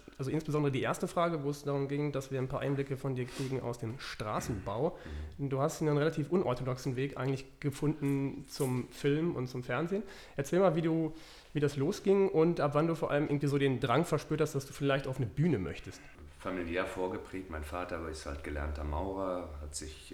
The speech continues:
Speaker 2: hat lange als Bauleiter gearbeitet, im Hochbau, hat sich dann selbstständig gemacht im Tiefbau. Und dann war ich halt auch da und dann hieß es halt, okay, der Junge, der muss irgendwann mal die Firma übernehmen. Und dann hab ich,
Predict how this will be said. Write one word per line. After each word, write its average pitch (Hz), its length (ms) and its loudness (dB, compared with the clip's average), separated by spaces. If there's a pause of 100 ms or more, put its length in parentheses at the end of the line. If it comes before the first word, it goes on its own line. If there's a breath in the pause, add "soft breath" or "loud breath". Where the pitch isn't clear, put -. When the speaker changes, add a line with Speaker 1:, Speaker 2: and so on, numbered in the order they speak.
Speaker 2:
hat 73 160 -8
lange 73 160 -4
als 73 160 -6
Bauleiter 82 520 -6
gearbeitet, 78 680 -8
im 73 180 -6
Hochbau, 87 460 -4
hat 85 80 -8
sich 78 140 -10
dann 78 160 -8
selbstständig 80 500 -8
gemacht 80 240 -10
im 73 160 -8
Tiefbau. 107 560 -4 (840 loud breath)
Und 120 140 2
dann 113 160 4
war 107 180 6
ich - 120 -2
halt 98 140 -2
auch 104 220 2
da 120 220 2
und 110 120 0
dann 92 140 -2
hieß 101 160 -4
es 87 160 -6
halt, 92 180 -2
okay, - 260 -6
der 87 120 -2
Junge, 87 180 -4
der 82 100 -4
muss 76 200 -6
irgendwann 76 320 -6
mal 73 120 -4
die 71 120 -4
Firma 78 320 -6
übernehmen. 64 600 -12
Und 64 140 -14
dann 71 240 -6
hab 71 100 -10
ich, - 320 -12